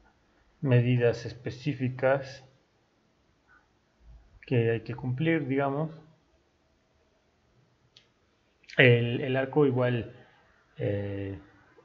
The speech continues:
tiene como su, sus caprichos porque no es un arco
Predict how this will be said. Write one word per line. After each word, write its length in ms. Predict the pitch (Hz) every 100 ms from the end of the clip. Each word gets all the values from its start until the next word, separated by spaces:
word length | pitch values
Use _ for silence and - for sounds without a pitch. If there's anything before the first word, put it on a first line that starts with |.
| _ _ _ _ _ _ _ _ _ _
tiene 280 | 160 165 165
como 360 | 156 127 123 120
su, 760 | 107 113 113 113 113 123 147 113 -
sus 680 | 117 110 110 110 110 104 - - _ _ _
caprichos 560 | 131 123 135 135 156 156
porque 300 | - 123 123
no 160 | 123
es 140 | 127 123
un 220 | 120 120
arco 540 | 117 - 120 110 101